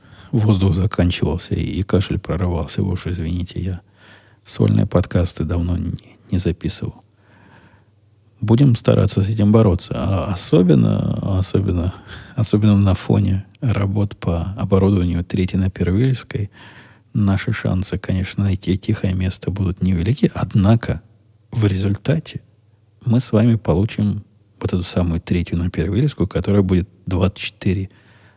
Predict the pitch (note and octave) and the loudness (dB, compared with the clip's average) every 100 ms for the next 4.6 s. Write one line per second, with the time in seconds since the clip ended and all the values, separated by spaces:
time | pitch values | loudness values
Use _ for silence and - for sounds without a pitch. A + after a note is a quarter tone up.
0 | _ - A2 G2+ G2 F2 E2+ - F2+ - | _ -2 2 4 4 2 0 0 -2 -4
1 | E2+ E2+ - G2 - F#2+ - F2+ F2 E2+ | -6 -6 -6 -6 -2 -2 -2 -2 -2 -2
2 | E2+ D#2+ - E2+ - - F2+ - D3+ - | -2 -4 -4 -6 -6 -6 -6 -2 -2 -2
3 | _ _ _ _ _ - _ _ - G#2+ | _ _ _ _ _ -20 _ _ -2 0
4 | F#2+ - G#2+ F#2+ F2+ F#2+ | 2 4 4 4 2 -2